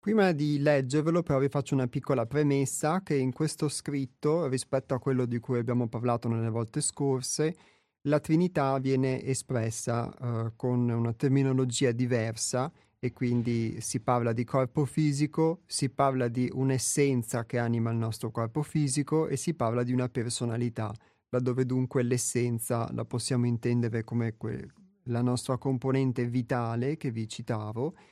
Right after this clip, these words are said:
e la personalità come la nostra componente mentale, perché è quella che è più affine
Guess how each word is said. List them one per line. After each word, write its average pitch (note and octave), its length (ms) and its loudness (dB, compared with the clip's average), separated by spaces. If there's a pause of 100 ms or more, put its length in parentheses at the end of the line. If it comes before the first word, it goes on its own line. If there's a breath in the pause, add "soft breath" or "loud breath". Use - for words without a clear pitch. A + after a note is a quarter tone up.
(260 soft breath)
e D#3 140 2
la C3+ 140 0
personalità C#3+ 880 2
come C3+ 260 0
la C3 140 4
nostra A#2+ 340 0
componente A#2+ 600 0
mentale, A2+ 640 0
perché A2+ 220 -6
è A2 40 -6
quella A#2+ 220 -2
che A#2 120 -6
è - 40 -6
più B2 180 -4
affine A#2 580 -2